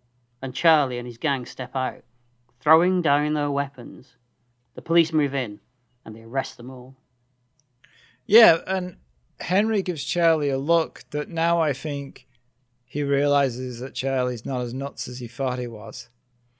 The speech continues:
Speaker 1: I, no, I didn't see that, so that, that missed me. So.
Speaker 2: I saw the look, and I was like, "Oh, I wonder what that look's about." And when, then you mentioned how
Speaker 1: Mm-hmm.
Speaker 2: he doesn't seem as crazy as he was in prison. I was like, "Oh, I wonder if that was the look."
Speaker 1: So do you think that Henry was playing Charlie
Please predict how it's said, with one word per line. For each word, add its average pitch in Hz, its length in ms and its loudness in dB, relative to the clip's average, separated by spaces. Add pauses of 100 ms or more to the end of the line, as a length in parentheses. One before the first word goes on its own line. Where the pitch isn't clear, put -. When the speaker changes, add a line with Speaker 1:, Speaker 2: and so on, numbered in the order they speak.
(500)
Speaker 1:
I, 202 140 6
no, 247 160 8
I 226 180 12
didn't 202 220 -2
see 226 200 4
that, 123 300 -2 (240)
so 143 460 -4
that, - 200 -8
that 151 220 -4
missed 156 280 -4
me. 127 240 -8 (200)
So. - 80 0
Speaker 2:
I 180 60 10
saw 247 280 8
the 226 120 8
look, 208 480 6
and 156 140 -4
I 165 100 4
was 165 160 0
like, 156 340 0
"Oh, 214 400 -2
I 175 40 -10
wonder 349 240 -10
what 349 120 -8
that 175 180 -2
look's 185 340 -4
about." 139 440 -2
And 147 140 -8
when, 151 180 -4 (160)
then 160 200 2
you 165 100 0
mentioned 143 580 -4
how 131 420 2 (140)
Speaker 1:
Mm-hmm. 147 340 -2
Speaker 2:
he 147 100 -4
doesn't 143 300 -2
seem 139 300 -2
as 120 120 -6
crazy 143 480 0
as 117 120 -6
he 127 60 -4
was 131 240 0
in 127 120 -6
prison. 135 340 -2
I 135 40 -6
was 123 120 -6
like, 156 240 -4
"Oh, 233 220 2
I 147 120 -4
wonder 190 280 -2
if - 180 -10
that 196 260 2
was 165 160 -4
the 131 80 -2
look." 117 440 -6
Speaker 1:
So - 120 -2
do 165 160 -2
you 208 100 2
think 196 180 2
that 170 140 0
Henry 170 340 4
was 151 120 -2
playing 170 400 2
Charlie 107 440 -10